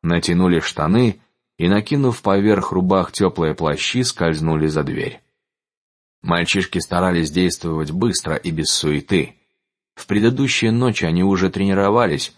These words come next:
прокрадываться из дармитория так, чтобы не потревожить ни других школяров, ни учителей,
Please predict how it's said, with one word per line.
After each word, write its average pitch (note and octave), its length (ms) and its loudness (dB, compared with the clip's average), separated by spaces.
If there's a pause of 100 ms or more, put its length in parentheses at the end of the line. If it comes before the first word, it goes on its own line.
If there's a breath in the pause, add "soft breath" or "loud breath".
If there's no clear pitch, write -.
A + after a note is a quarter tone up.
(180)
прокрадываться D#2 760 -2
из D#2 100 -4
дармитория D#2+ 580 -2
так, G2 320 -6 (240)
чтобы - 320 -2
не F2+ 120 2
потревожить E2+ 760 0
ни E2+ 160 0
других D#2+ 420 -2
школяров, F#2+ 640 0
ни F#2+ 120 2
учителей, D2 800 -4